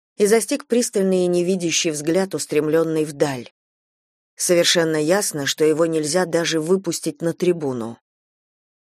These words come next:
«Красивые камешки», бодро произнёс Чарльз и, сославшись на деловое свидание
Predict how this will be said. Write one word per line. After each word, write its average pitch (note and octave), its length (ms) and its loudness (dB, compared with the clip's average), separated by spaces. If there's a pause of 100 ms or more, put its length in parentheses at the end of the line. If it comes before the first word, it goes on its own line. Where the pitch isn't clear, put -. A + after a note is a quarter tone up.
(120)
«Красивые A3+ 560 6
камешки», E3 600 0 (340)
бодро D#3 300 2
произнёс D3 600 -2
Чарльз G3+ 600 -2 (320)
и, G#3 80 -2
сославшись A#3 600 -2
на F#3+ 100 2
деловое E3 480 4
свидание F3 840 -2